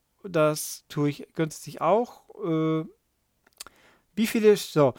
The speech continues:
wie viele Stockwerke hat mittlerweile ja gar nicht mehr so Tiny Tower? Äh, das war ja, hm, jetzt bin ich gerade am Schauen, hast du die Mail geschrieben, wie es den Update schon gab? Ja, oder?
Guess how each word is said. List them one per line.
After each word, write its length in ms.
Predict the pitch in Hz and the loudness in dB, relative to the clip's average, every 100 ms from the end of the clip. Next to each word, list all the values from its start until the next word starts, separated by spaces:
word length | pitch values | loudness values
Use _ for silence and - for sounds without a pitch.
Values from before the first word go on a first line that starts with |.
| - - | -8 -2
wie 120 | 208 | 0
viele 180 | 220 233 | 2 0
Stockwerke 420 | - 208 208 196 | 2 2 4 4
hat 140 | 180 185 | 4 2
mittlerweile 360 | 190 185 180 | 4 6 6
ja 120 | 175 165 | 6 4
gar 140 | 165 | 4
nicht 180 | 180 - | 2 0
mehr 100 | 170 | -2
so 100 | 160 | -2
Tiny 360 | - 147 165 | -2 -2 -2
Tower? 420 | 160 143 147 131 110 - - - - | -2 0 4 2 0 -14 -20 -20 -8
Äh, 800 | - 170 175 175 180 180 175 175 170 _ _ _ - | 6 10 10 10 10 8 6 4 -2 _ _ _ 0
das 220 | 160 - | 0 4
war 160 | 165 | 6
ja, 300 | 202 196 185 - _ _ _ - - | 6 6 2 -2 _ _ _ -14 -6
hm, 160 | 170 | -4
jetzt 140 | 117 - | -6 -6
bin 80 | |
ich 80 | 156 | -6
gerade 140 | - 143 | -2 -2
am 40 | |
Schauen, 200 | 151 156 | -2 -4
hast 120 | 143 | -4
du 60 | 160 | -2
die 80 | 143 | -2
Mail 220 | 135 156 | 0 -2
geschrieben, 640 | 185 - 160 165 160 156 - | -4 -2 -2 0 -2 -6 -14
wie 300 | - 147 151 | -18 -12 -6
es 160 | 151 - | -6 -6
den 160 | 151 - | -8 -8
Update 340 | 156 160 147 | -6 -4 -6
schon 160 | 147 143 | -6 -4
gab? 260 | 139 156 | -2 -2
Ja, 300 | 127 117 117 | -6 -8 -10
oder? 300 | 156 127 143 | -10 -10 -8